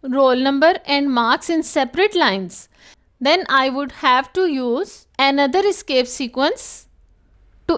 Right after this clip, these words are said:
insert a new line. And the escape sequence used to insert new line is backslash n.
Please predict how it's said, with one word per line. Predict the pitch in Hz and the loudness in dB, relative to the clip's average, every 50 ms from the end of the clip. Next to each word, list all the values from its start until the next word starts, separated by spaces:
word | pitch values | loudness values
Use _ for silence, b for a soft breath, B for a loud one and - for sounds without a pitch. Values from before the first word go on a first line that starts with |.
| - | 2
insert | 359 330 330 - - 370 320 320 403 415 - - | 4 4 4 4 4 4 4 4 4 2 0 -2
a | 330 330 | 0 0
new | 330 330 339 359 359 339 | 2 2 2 2 2 2
line. | 294 247 196 170 170 190 202 - _ _ _ _ | 2 2 0 -2 -4 -10 -14 -18 _ _ _ _
And | - 262 269 269 262 | -2 2 2 4 4
the | 269 - - | 4 2 0
escape | 294 - - - - 330 349 453 | -2 -4 -4 -2 0 2 2 2
sequence | 453 - - 359 320 - - 269 262 269 339 415 - - - - | 2 2 0 0 0 2 0 0 0 0 0 -4 -6 -12 -10 -6
used | 233 220 240 269 277 311 381 370 - - | -4 -2 0 0 0 0 0 -2 0 0
to | 359 311 | 0 2
insert | 302 294 277 - 339 269 247 247 240 247 | 2 0 2 2 2 4 4 2 0 0
new | 247 254 285 320 359 | 0 2 4 4 4
line | 349 320 294 269 262 269 277 - | 4 4 4 2 2 -2 -4 -4
is | - 254 247 254 320 427 - - - - _ _ _ _ _ - | -4 -2 0 0 0 -2 -4 -6 -12 -20 _ _ _ _ _ -6
backslash | 220 208 240 247 247 247 262 - - - 330 302 320 339 - - - _ _ | 0 2 4 4 4 4 2 -2 -2 0 2 2 2 2 -2 -6 -12 _ _
n. | 247 226 185 170 - 208 | -2 0 0 -2 -4 -8